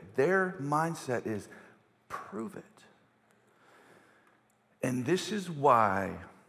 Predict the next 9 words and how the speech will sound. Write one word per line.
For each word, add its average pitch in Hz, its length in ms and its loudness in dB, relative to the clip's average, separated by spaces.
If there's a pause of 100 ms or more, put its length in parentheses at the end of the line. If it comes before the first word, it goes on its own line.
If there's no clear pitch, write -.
(280)
I 123 160 6
believe 123 400 0
this 95 240 -8
is 87 80 -12
so 127 560 -2
important 104 540 -4
for 92 320 -6
us 82 240 -6 (100)
here. 57 220 -12